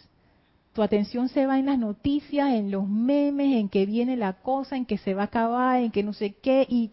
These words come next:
cuando tú vas a ver, estás lleno de miedo, y tú ni sabes ese miedo, ¿por qué te sientes así? No sé qué,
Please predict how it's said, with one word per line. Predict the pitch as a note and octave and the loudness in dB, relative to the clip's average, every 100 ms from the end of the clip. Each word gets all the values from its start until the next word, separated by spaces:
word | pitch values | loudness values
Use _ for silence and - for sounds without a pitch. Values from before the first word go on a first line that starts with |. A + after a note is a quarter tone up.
| _ | _
cuando | - A3 G#3+ | -2 -2 -2
tú | C#4 | 0
vas | C#4+ C#4+ | 0 2
a | D4 | 2
ver, | D4+ D4 | 4 4
estás | - C4 | 4 2
lleno | C4 C#4 | 2 2
de | D4+ A#3 | 0 0
miedo, | A3+ C#4+ F4+ A#3+ F#3+ F3 - - - | 0 0 0 0 0 -4 -12 -20 -4
y | A3+ | 0
tú | A3 C#4 | 0 0
ni | D#4+ E4 | 0 0
sabes | E4+ D#4+ E4 | 4 6 6
ese | D4 | 4
miedo, | D#4 D#4+ E4+ E4+ | 0 0 0 -2
¿por | C4 | -4
qué | |
te | C#4 D4 | -4 -4
sientes | D4+ D#4+ | -2 0
así? | D4+ C4+ D#4 | 0 0 -2
No | D#4 | -4
sé | D#4+ D4+ | -4 -4
qué, | D#4+ E4 | -2 -2